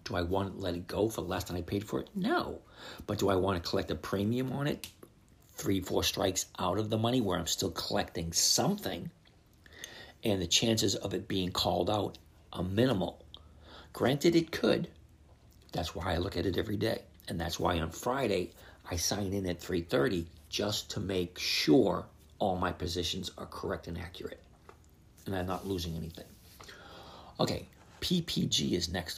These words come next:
on the list. All right,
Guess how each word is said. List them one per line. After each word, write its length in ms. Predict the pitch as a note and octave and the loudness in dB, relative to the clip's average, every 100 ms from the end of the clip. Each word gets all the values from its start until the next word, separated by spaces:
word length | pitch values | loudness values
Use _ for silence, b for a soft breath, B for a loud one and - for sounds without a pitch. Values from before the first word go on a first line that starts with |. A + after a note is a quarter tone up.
| - | -8
on 100 | F2+ | -6
the 60 | |
list. 460 | F2 B2 G3+ - - - - - - - - - - - - - - B B B B B B B B B B B B B B B - - | -2 -2 -2 -4 -6 -12 -20 -20 -20 -18 -18 -16 -18 -20 -14 -14 -12 B B B B B B B B B B B B B B B -18 -6
All 120 | A2+ | -2
right, 360 | G#2+ - - | -2 -4 -6